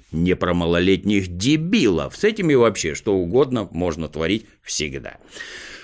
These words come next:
Сборы последующих частей "Изгой один" и "Последних джедаев", конечно,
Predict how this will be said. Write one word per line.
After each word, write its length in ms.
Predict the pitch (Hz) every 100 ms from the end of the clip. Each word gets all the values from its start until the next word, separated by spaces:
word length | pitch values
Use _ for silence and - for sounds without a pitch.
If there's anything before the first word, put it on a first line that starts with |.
| _
Сборы 440 | - 113 156 302 247
последующих 760 | 247 - 285 269 208 - 120
частей 640 | - 156 - 113 87 71 -
"Изгой 520 | 135 139 165 175 127 -
один" 420 | 123 131 190 175
и 320 | 165 131 120
"Последних 640 | 101 131 - 131 104 107 101
джедаев", 540 | 123 120 107 87 -
конечно, 720 | 127 190 247 - 208 190 -